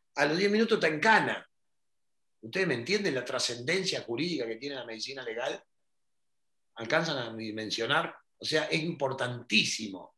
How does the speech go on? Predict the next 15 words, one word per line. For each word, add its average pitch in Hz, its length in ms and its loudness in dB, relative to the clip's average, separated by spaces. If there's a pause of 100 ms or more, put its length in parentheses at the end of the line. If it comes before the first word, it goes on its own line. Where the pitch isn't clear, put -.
(120)
Cuando 110 240 -6
vean 151 300 2
ímenes, 123 500 0
por 117 140 -4
ejemplo, 123 480 -2
qué 143 80 -8
sé 139 60 -8
yo, 135 220 -4 (300)
o 147 180 8
una 175 140 10
herida 180 340 8
de 156 80 8
arma 160 140 4
de 143 60 4
fuego, 131 580 2